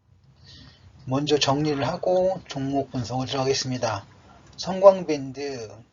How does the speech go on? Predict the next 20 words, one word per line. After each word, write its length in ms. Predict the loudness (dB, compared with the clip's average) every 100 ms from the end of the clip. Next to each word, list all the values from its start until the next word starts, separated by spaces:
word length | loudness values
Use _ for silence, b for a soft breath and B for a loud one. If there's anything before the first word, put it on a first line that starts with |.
| _
주요 560 | -14 -10 -10 -8 -8 -8
차트화 460 | -8 -10 -10 -10
지표들이 760 | -10 -10 -10 -8 -6 -6 -8 -10
상승 800 | -12 -10 -10 -8 -8 -8 -8 -8
매수 340 | -6 -4 -2
신호 240 | 0 0
발생입니다. 880 | -2 -4 -4 -4 -4 -4 -6 -6 -8 -16 B B B B B -8
에센테크 1080 | -2 0 0 -2 -8 -8 -2 0 0 -4 -10 -20 -20 -20 -20 _
차트마다 680 | -4 -4 -4 2 4 4
엇갈리나 760 | 0 0 -2 -2 -4 -6 -6 -10 -16 _ -20 -10
강보합 580 | -6 -6 0 2 2
이상으로 600 | -2 -8 -8 -8 -10 -12 -16 _ _
추가 380 | -14 0 0 0
매수 300 | -4 -14 -12
신호 280 | -10 -10 -12
발생이 560 | -12 -12 -14 -14 -12
예상됩니다. 720 | -12 -12 -12 -14 -16 -16 -18 -20 _ b b b b -10
에이피 400 | -8 -8 -8 -6
위성 480 | -4 -2 -2 -4 -12 -16
오늘은 680 | -8 -4 -4 -2 -2 -2 -6